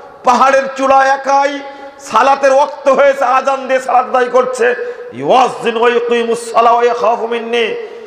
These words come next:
ও একাই সালাত আদায় করছে আজান দিয়ে, আমাকে ছাড়া আর কাউকে ভয় করে না। ফেরেশতারা তোমরা সাক্ষী থাকো, ফেরেশতারা তোমরা সাক্ষী থাকো,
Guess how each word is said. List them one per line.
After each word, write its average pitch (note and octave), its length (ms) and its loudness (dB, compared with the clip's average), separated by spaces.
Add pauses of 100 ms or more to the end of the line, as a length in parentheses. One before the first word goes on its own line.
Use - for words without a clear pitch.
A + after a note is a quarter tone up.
(140)
ও F3+ 100 0
একাই G#3+ 420 0
সালাত A3 340 -4
আদায় G#3+ 200 2
করছে G#3+ 320 -2
আজান A3 380 -2
দিয়ে, A3+ 340 0 (340)
আমাকে A3 380 2
ছাড়া G#3+ 300 2
আর G#3 60 -2
কাউকে G#3+ 340 0
ভয় G3+ 260 2
করে G#3 260 -2
না। G3+ 220 0 (520)
ফেরেশতারা A3 460 0
তোমরা G#3+ 260 0
সাক্ষী A3 440 -4
থাকো, A3+ 540 0 (300)
ফেরেশতারা A#3+ 440 0
তোমরা B3 240 0
সাক্ষী - 420 -4
থাকো, B3 420 2